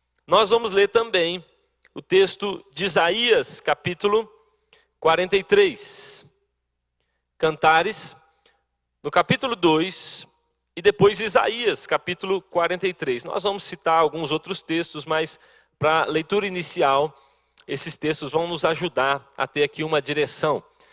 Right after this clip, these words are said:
para esse momento. Cantares, no capítulo dois, a partir do verso dez, a Bíblia diz assim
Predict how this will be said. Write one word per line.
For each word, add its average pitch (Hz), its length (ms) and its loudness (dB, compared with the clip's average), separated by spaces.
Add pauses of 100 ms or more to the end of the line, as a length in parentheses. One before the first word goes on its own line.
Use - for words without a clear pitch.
(220)
para 131 160 4
esse 143 160 0
momento. 147 500 0 (380)
Cantares, 240 540 4
no 220 100 4
capítulo 233 480 2
dois, 190 640 4
a 170 80 4
partir 202 420 2
do 240 140 -2
verso 214 320 2
dez, 151 500 0 (220)
a 151 100 4
Bíblia 226 560 0
diz 202 200 -2
assim 175 380 0